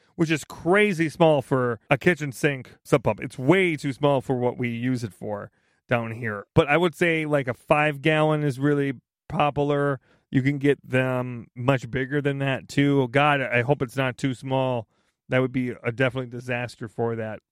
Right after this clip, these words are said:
that what you're using it for. But all that being said, now that I'm, we're, we've walked through all of this,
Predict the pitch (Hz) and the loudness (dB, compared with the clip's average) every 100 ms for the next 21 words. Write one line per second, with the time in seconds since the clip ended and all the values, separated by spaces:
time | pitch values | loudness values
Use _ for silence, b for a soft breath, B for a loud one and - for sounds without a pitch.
0 | - 120 113 113 117 117 117 123 143 131 | -6 -2 0 -2 -4 -4 -2 -2 -2 -4
1 | 113 98 113 110 101 - _ _ _ _ | -10 -14 -12 -10 -12 -16 _ _ _ _
2 | _ 165 175 214 240 220 196 190 160 208 | _ 2 4 4 4 2 -2 -4 0 0
3 | 190 147 160 170 196 220 196 190 165 131 | 0 -4 -4 0 2 4 2 2 -2 -2
4 | 139 170 165 139 165 135 151 175 165 - | 2 2 2 0 -2 2 2 2 0 -6
5 | 165 190 170 147 160 147 120 120 - - | 2 4 6 6 4 2 -2 -10 -14 -20